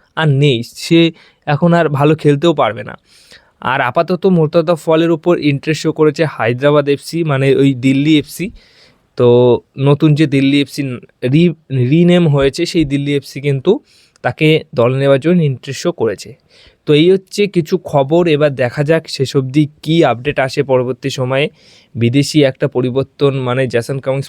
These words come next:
পরিবর্তন হলে তার বদলে হুগো হুমস আসে নাকি অন্য কোনো নতুন বিদেশি প্লেয়ার আসে, সেটাও দেখার রয়েছে।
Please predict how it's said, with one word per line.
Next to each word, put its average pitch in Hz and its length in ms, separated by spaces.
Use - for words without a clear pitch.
পরিবর্তন 123 460
হলে 131 360
তার 123 300
বদলে 143 320
হুগো 143 380
হুমস 185 300
আসে 151 300
নাকি 131 260
অন্য 131 300
কোনো 147 200
নতুন 139 280
বিদেশি 139 320
প্লেয়ার 139 280
আসে, 147 200
সেটাও 131 280
দেখার 131 360
রয়েছে। 135 260